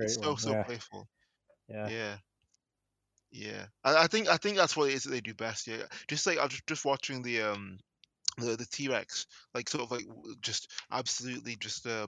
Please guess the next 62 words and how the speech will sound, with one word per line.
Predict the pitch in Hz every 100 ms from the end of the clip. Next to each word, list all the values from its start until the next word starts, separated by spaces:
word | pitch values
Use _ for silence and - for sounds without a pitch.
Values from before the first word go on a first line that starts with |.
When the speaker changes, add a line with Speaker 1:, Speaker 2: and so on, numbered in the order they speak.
| 101
Speaker 1:
bulldoze | 120 117 113 104 101
its | 107
way | 117 110 107
into | 107 110 110
the, | 107 104
into | 104 107 110
the | 104
shot | - 110 104
there. | 104 107 - - -
Like, | 127 - - -
y-, | 135
the, | - 139 131
the | 135
weight | 120 127 139
of | 123
its | 123
footsteps, | - 131 - - 123 - - - - -
the | 127
way | 127 135
that | 127
when | 123 123
it | 117
swings | - 131 123
around | 123 117 117
the | 110
tail | - 120 113 110 110 - - -
gives | 131 120
that, | 127 113
like, | 117 131
you | 127
know, | 117
that, | 110
that | 117 - -
cutting | - 120 127
of | 117
the | 117
air | 113 110
type | 113 -
sound | - 107 113 107
with | 104
the | 110 98 98 123
whoosh, | 127 - - - 117 92 - -
and | 127 127
then | 120 120
the | 120
way | 120 120
that | 120 -
it, | -
there's | 131 117
a | 110
kind | - 120
of, | 113
like, | 113
a | 113
real | 127 123 113 104 - -
sense | - 127
of | 120 98
weight | 117 127
there. | 113 107
You | 101 110
think, | 127 113
"Okay, | 143 - 101